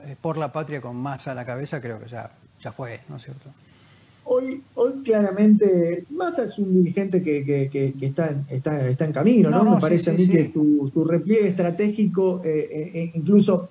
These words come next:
Speaker 2: particularmente en vinculación laboral con, con un fondo de inversión,
Speaker 1: Sí, que
Speaker 2: marca
Speaker 1: eso
Speaker 2: de que
Speaker 1: no lo ayuda
Speaker 2: no, no,
Speaker 1: mucho,
Speaker 2: no es
Speaker 1: eso
Speaker 2: para,
Speaker 1: es.
Speaker 2: no es para descartarlo, ¿no?
Speaker 1: No, sí.
Speaker 2: Pero digo, eh, hoy claramente hay un alineamiento. Digo,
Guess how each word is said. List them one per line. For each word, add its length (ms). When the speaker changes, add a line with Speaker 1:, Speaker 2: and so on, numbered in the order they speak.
Speaker 2:
particularmente 800
en 100
vinculación 520
laboral 380
con, 200
con 140
un 140
fondo 280
de 80
inversión, 540
Speaker 1:
Sí, 120
que 40
Speaker 2:
marca 220
Speaker 1:
eso 60
Speaker 2:
de 80
que 280
Speaker 1:
no 140
lo 80
ayuda 280
Speaker 2:
no, 100
no, 100
Speaker 1:
mucho, 160
Speaker 2:
no 80
es 80
Speaker 1:
eso 80
Speaker 2:
para, 140
Speaker 1:
es. 100
Speaker 2:
no 140
es 60
para 200
descartarlo, 720
¿no? 80
Speaker 1:
No, 220
sí. 140
Speaker 2:
Pero 200
digo, 540
eh, 220
hoy 200
claramente 540
hay 80
un 100
alineamiento. 560
Digo, 240